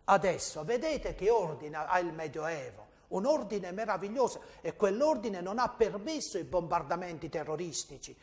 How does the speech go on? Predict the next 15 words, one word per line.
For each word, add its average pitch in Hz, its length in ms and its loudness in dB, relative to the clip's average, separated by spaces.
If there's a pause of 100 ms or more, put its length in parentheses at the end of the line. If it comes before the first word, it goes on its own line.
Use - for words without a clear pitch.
(180)
del 175 280 -4
quarantatré, 151 840 -4 (800)
le 180 140 0
distruzioni 214 640 -4
terroristiche 175 680 -6
della 165 240 -2
guerra, 165 400 -6 (260)
della 170 300 -2
rivoluzione 170 540 -4
francese, 151 840 -6
ma 175 160 6
di 160 120 0
tutto 196 320 -4
il 139 80 -8
protestantesimo. - 1080 -14